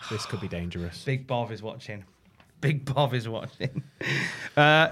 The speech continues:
Speaker 2: Elizabeth Ro-, okay, so Flair lands a lovely stalling suplex, a knee breaker, and the figure four. Savage powers out of it by reversing the polarity. Uh, follows up with a backslide for just a two.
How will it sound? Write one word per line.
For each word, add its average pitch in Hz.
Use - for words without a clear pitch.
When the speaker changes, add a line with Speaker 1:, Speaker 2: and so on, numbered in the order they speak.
Speaker 2:
Elizabeth 202
Ro-, 180
okay, 170
so 165
Flair 240
lands 220
a 214
lovely 196
stalling 170
suplex, 131
a 151
knee 185
breaker, 156
and 143
the 135
figure 135
four. 131
Savage 185
powers 226
out 180
of 139
it 113
by 127
reversing 135
the 127
polarity. 104
Uh, 117
follows 156
up 143
with 127
a 120
backslide 139
for 147
just -
a 170
two. 392